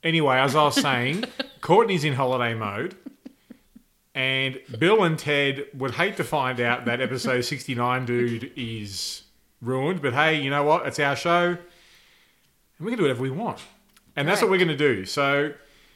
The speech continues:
Speaker 1: given that Courtney's in holiday mode and she's not really good for a rational conversation, we decided, well, we thought to ourselves, "Well, why don't we just do one of our random Q and A's?" And we thought, "Nah, screw that.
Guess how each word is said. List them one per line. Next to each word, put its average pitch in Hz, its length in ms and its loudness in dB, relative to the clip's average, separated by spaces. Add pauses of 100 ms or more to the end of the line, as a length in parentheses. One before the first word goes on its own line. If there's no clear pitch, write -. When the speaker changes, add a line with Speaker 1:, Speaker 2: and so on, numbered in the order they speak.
(140)
Speaker 1:
given 233 240 2
that 185 300 0
Courtney's 175 380 2
in 139 100 -2
holiday 143 380 2
mode 123 440 0
and 123 440 -4
she's 131 300 -4
not 156 200 -2
really 139 200 -2
good 131 260 -2
for 131 140 -2
a 107 60 -2
rational 131 440 -2
conversation, 123 920 -6 (100)
we 139 180 -2
decided, 185 640 4 (440)
well, 180 100 -4
we 202 80 2
thought 277 220 0
to 220 80 2
ourselves, 165 560 4 (120)
"Well, 180 140 0
why 185 180 4
don't 262 120 2
we 214 100 -2
just 185 160 -4
do 185 80 2
one 156 140 0
of 139 80 0
our 131 120 2
random 120 380 -4
Q 110 220 -6
and 107 80 -4
A's?" 131 520 -4 (920)
And 156 120 -2
we 180 120 4
thought, 190 420 4 (580)
"Nah, 180 180 4
screw 220 280 4
that. 143 440 2